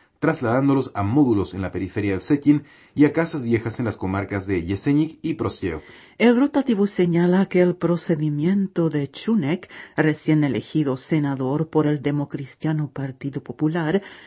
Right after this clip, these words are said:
Speaker 2: es criticado por sus colegas partidistas y por activistas gitanos que exigen su inmediata retirada de la vida política. El presidente en funciones de los democristianos, Jan Kasal, repudió la conducta de Čunek,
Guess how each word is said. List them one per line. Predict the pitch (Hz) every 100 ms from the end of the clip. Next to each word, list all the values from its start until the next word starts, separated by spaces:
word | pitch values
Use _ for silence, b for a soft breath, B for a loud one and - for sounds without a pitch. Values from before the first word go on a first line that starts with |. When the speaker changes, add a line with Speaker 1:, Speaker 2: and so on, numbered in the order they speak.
| B
Speaker 2:
es | 269 -
criticado | 285 262 220 170 160 170 175 160
por | 151 151
sus | 156 156
colegas | - 151 156 147 -
partidistas | 156 160 - 156 185 175 - 156 160 B B B
y | 214
por | 214 175 175
activistas | 196 - 180 196 - 196
gitanos | - 190 196 214 165 147 - B B _
que | 160
exigen | 131 - - 160 175 170
su | - 147
inmediata | 151 160 147 131 156 143
retirada | 139 151 151 143 143 131 139
de | 135
la | 135 127
vida | 135 139
política. | 151 147 160 151 151 143 b b b b b
El | 175 160
presidente | - 147 - 143 135 135 139 -
en | 143
funciones | - 143 139 - 151 143 135 160
de | - 127
los | 131 -
democristianos, | 123 127 131 143 139 - 180 175 175
Jan | - 120 131
Kasal, | 151 185 - 151 156 B B B
repudió | 180 208 208 196 170 240 220
la | 135 135
conducta | 139 139 135 135 - 139
de | 135
Čunek, | - 165 165 127 -